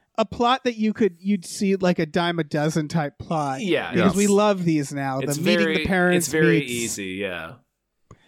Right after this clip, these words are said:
Speaker 1: Yeah, and, and, and meets, like, some sort of device. But it looks like the people who made it actually did a good job. Um,
Speaker 2: Yeah.
Speaker 1: that's my feeling on it,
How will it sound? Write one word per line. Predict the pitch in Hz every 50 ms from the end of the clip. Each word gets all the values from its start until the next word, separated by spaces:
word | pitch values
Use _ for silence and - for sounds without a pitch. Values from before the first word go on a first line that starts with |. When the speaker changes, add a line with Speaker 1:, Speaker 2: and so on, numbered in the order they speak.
| _ _ _ -
Speaker 1:
Yeah, | 180 165 156 147 143 131 131 135 -
and, | - 156 160 156 151 - -
and, | 160 160 156 156 156
and | 165 165 165 156 160
meets, | 170 175 165 - -
like, | 180 165 151
some | - - 185 165 160
sort | - 180 160
of | 151
device. | 151 147 147 147 143 147 139 - - - - - - - -
But | 208 208 208
it | 208 220 214
looks | 208 208 233 262 262 - -
like | 269 247 226 190 _ _ _ _ _ -
the | 180 180
people | - - 220 - 202 196
who | 196 175
made | 156 160 156 156 151 151
it | 160 151 143 - -
actually | - 160 156 147 - - - 160 147 143 139 151 - _ _ - 156
did | 147 - 156 139
a | 139
good | 135 139 127 131
job. | - 143 131 120 117 120 - - - - - - -
Um, | - 151 147 143 139 135 131 131 131 - _
Speaker 2:
Yeah. | - 311 - - 147 - - _ _ _ _ _ _ _ _ _ _ -
Speaker 1:
that's | 170 170 160 - -
my | 170 147 139
feeling | 131 - - 143 135 131 127 127 127 131
on | 131 131 131 131
it, | 131 120 -